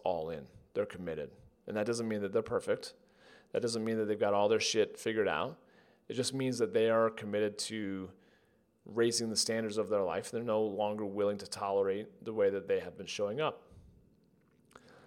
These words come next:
So I hope you enjoyed this, this episode. I feel like, um, for me, I oftentimes feel like when I talk about the things that I'm dealing with in my life and put it out into the world,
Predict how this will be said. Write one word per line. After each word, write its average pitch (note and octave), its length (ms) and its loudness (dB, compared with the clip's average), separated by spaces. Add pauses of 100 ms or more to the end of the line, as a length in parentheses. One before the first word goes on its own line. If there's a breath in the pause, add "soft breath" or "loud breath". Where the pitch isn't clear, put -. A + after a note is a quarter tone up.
(240 soft breath)
So C#3 440 12 (760)
I C#3 40 8
hope E3 200 12
you D3+ 120 10
enjoyed C3+ 280 12
this, A#2 220 4
this A#2+ 260 6
episode. A2 500 6
I - 80 2
feel B2+ 300 6
like, A2+ 520 6
um, G#2+ 500 0 (400)
for C3 160 2
me, A#2+ 640 -2
I A2 120 0
oftentimes A2 580 -2
feel A#2 280 6
like G#2 340 8
when G#2+ 280 2
I G#2 180 2
talk G#2 280 -2
about F#2+ 160 6
the - 40 -14
things G#2+ 200 0
that G2 80 -2
I'm G2+ 200 0
dealing G2 280 0
with G2 160 0
in F#2 80 -2
my F#2 160 0
life F2+ 440 0 (760 loud breath)
and F2 140 -4
put G#2+ 140 4
it G2+ 60 2
out F#2+ 220 8
into F#2 160 -6
the G#2 80 2
world, G2+ 480 8